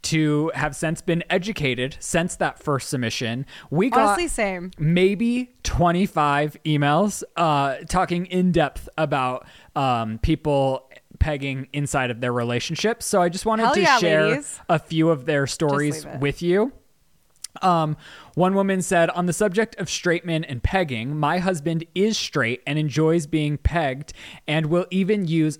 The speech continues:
Speaker 1: a friend during his alone time. When we typically
Speaker 2: Whoa,
Speaker 1: have
Speaker 2: whoa, whoa.
Speaker 1: sex," what, you need to break that down?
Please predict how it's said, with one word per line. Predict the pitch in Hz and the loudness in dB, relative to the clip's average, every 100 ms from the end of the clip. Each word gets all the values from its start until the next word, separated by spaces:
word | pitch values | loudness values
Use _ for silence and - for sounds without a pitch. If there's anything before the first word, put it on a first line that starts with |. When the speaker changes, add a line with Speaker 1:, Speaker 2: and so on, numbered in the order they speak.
| - | -4
Speaker 1:
a | 143 | -4
friend | - 208 196 123 139 - _ | -2 -2 -2 -2 -6 -10 _
during | 135 127 123 | -2 -2 -2
his | 113 123 | -4 -2
alone | 139 180 247 240 | 0 2 2 0
time. | 147 104 90 - - - | -2 -6 -8 -14 -18 -14
When | - 170 | -4 -2
we | 185 185 - | 0 -2 -4
typically | - 226 247 226 202 | -2 -2 -2 -4 2
Speaker 2:
Whoa, | 277 | 6
Speaker 1:
have | 285 | 6
Speaker 2:
whoa, | 226 | 4
whoa. | |
Speaker 1:
sex," | 185 156 131 - - - _ | 0 0 -4 -8 -12 -12 _
what, | 156 110 - | -6 -4 -6
you | 131 | -4
need | 131 | -4
to | |
break | 123 127 - | -2 -4 -2
that | 127 | -4
down? | 143 131 156 | -2 -4 -6